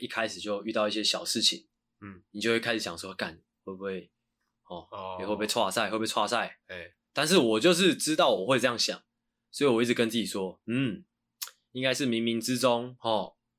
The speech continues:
Speaker 1: 神明呢，哦，不希望我这么早到台中，
Speaker 2: 嗯。
Speaker 1: 哦，那我就欣然的接受了。
Speaker 2: 哦。
Speaker 1: 哦，保持微笑接受这一切。
Speaker 2: 哎。
Speaker 1: 哎，我觉得这个心态蛮重要的。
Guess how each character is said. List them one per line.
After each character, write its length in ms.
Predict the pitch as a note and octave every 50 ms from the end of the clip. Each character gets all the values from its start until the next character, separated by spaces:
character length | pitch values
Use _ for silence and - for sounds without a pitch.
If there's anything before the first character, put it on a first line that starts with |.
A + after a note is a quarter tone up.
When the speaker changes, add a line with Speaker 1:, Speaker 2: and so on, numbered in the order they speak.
| _ _ _ _ _ _ _ _ _ _ _
Speaker 1:
神 280 | - - - - A2 A2
明 280 | G#2+ A2 A#2 G#2 G#2 G#2+
呢， 320 | A2+ A2+ A2 A2 A2+ A#2 _ _
哦， 80 | - F#2
不 140 | - - A2
希 140 | - - A2+
望 100 | G#2+ G2+
我 80 | F2
这 80 | F2 A2+
么 100 | A2+ A2
早 160 | G#2+ G#2 G2
到 140 | - G2+ G2+
台 180 | - - F2
中， 360 | F2+ E2+ G#2+ G#2 A#2 C3+ C3+ _ _ _ _ _ _
Speaker 2:
嗯。 220 | - G#2 G2 F#2 F2
Speaker 1:
哦， 180 | F#2 F#2 - -
那 80 | G2 G#2
我 60 | G2
就 80 | F#2 F#2
欣 180 | - - A#2
然 160 | A#2 G#2 F2+ E2+
的 80 | F2
接 220 | F2 - - F#2+ F#2
受 200 | - - - -
了。 120 | - _ _ _ _ _ - - _ _ _ _ _
Speaker 2:
哦。 80 | - F#2
Speaker 1:
哦， 340 | F#2 F2+ F2+ G2+ F#2 F2 E2+
保 140 | F#2 F#2+ G2
持 160 | - - A2
微 140 | A2 A2 A2
笑 200 | G#2+ C3+ A#2 G#2+
接 160 | - - A2
受 140 | G#2+ A2 G#2
这 120 | G2+ G#2
一 60 | F#2
切。 320 | E2+ - - G2 F2+ - - _ _ _ _ _
Speaker 2:
哎。 480 | F2+ E2+ D#2 D#2 - _ _ _ - F2
Speaker 1:
哎， 160 | D#2 - - _ - - _ _ _ _
我 140 | - A2+ A#2+
觉 60 | D3+
得 60 | G3
这 60 | A#3
个 80 | A#3 E3+
心 260 | - - E3+ E3+ F3
态 460 | F3 F3 E3+ C3 A2+ G#2+ G2 F#2+ F2+ - _ _ _ _ _ _ _
蛮 200 | - A2+ G2 G#2+
重 160 | G#2 B2 A2
要 200 | G#2+ G#2+ G2 F2
的。 240 | D#2 D#2+ - - _